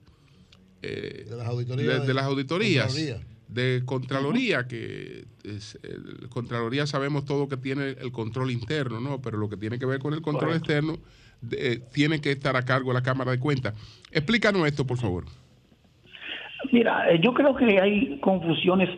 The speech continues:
Speaker 3: Eh, yo oí también ahora, en el camino venía a Sierra.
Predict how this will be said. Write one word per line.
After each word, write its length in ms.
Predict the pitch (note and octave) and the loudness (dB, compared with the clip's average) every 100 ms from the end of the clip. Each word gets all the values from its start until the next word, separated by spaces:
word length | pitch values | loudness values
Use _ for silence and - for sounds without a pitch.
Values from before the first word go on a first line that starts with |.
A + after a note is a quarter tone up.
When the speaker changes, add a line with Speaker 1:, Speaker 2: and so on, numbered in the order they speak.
| - | -4
Speaker 3:
Eh, 140 | C#3+ C3+ | -2 4
yo 120 | E3+ | 4
oí 140 | F#3 | 4
también 300 | G3 F3 F3+ | 2 2 4
ahora, 500 | E3+ E3+ E3+ D3+ C3+ | 4 6 4 4 2
en 80 | C3 | -2
el 80 | C#3 | -2
camino 280 | C3 D#3 E3 | 0 2 2
venía 260 | D#3 D#3 | 2 4
a 460 | C#3 C3+ C#3+ C3 - | 4 4 4 2 2
Sierra. 480 | D#3 C#3 A#2 A#2 | 4 4 2 -2